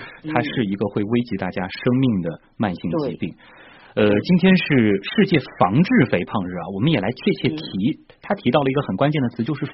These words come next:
Speaker 1: 防治。那现在肥胖有哪些预防的方法吗？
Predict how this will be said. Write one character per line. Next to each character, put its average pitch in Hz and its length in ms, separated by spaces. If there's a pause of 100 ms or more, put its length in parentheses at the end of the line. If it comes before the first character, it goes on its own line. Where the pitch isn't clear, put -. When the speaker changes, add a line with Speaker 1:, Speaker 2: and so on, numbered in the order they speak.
Speaker 1:
防 98 240
治。 208 220 (320)
那 240 100 (560)
现 262 220
在 190 340 (240)
肥 208 180
胖 - 100 (380)
有 131 200
哪 107 180
些 180 320 (100)
预 202 200
防 90 200
的 98 80
方 92 200
法 90 180
吗？ - 120